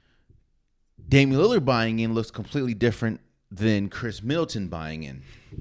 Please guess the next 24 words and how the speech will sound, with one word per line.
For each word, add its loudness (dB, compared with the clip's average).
Chris 4
Middleton -2
is -4
now, -6
there's, -2
okay, -10
so -6
another 4
thing -2
that 0
people -4
don't -4
understand -10
is -4
when 6
people 0
say 2
that -4
you're 0
a -2
second 0
or -4
third -4
option, -14